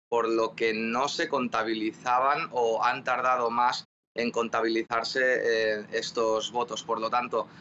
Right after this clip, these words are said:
al llegar un poquito más tarde que los votos de Recep Tayyip, eh, Erdogan, eh, al final, eh, más o menos, eh, al final de la noche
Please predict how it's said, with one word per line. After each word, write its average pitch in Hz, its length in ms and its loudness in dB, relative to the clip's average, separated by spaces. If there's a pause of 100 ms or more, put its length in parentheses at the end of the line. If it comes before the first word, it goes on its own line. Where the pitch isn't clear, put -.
(160)
al 120 200 0
llegar 123 440 0 (100)
un 143 240 0
poquito 131 560 0 (260)
más 127 220 0
tarde 123 280 0
que 120 120 -2
los 113 240 0
votos 113 560 -2
de 110 220 2
Recep 113 400 -4
Tayyip, 120 560 2
eh, 110 420 2
Erdogan, 123 600 0 (320)
eh, 113 640 4 (120)
al 113 180 2
final, 123 720 2
eh, 113 320 4
más 113 260 0
o 131 60 0
menos, 123 560 0
eh, 107 680 2
al 110 160 2
final 117 320 0
de 120 120 2
la 117 100 4
noche 120 400 0